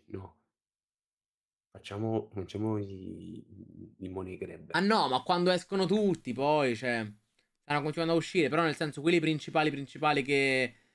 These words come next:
Speaker 2: che ci interessavano maggiormente sono usciti ormai.
Speaker 1: Perché uno dovrebbe tenere una chitarra rotta in casa?
Speaker 2: E magari si è appena
Speaker 1: Ma cazzo
Speaker 2: rotta.
Speaker 1: c'è? Esatto, magari si è appena rotta.
Speaker 2: Ma perché la vuoi rotta?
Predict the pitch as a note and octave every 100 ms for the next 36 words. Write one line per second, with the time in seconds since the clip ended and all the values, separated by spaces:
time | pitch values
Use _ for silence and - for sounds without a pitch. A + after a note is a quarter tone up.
0 | _ _ C#3 - C#3 D3+ D3 - D3+ D3
1 | D3 D3 D3 D3 E3+ F#3 F3 C#3 A#2+ A#2
2 | A#2 A#2 C3+ B2+ - F3 D#3+ A2 G#2 G#2+
3 | G2+ F#2+ G2 _ _ _ _ _ _ _
4 | _ _ _ _ _ _ _ _ A#2 G3+
5 | G3 B2+ B2 A2+ C3 B2 G#2+ G#2+ B2 G#2
6 | A2+ - F2+ - - - E2 _ _ _
7 | _ _ _ _ _ _ _ - A#2 A#2+
8 | G2 F#2 G#2+ A2+ B2+ A#2 G2+ G2 F#2+ F#2
9 | F2+ C3 A2+ A#2 C#3 D#3+ - F2+ - D3+
10 | _ _ _ _ _ _ _ - G#2 -
11 | - F2 G2 D3+ G#2 - - - - _
12 | _ _ _ _ _ _ _ _ _ B2+
13 | D#3 F#3 A#2 C3+ D3+ F3+ F3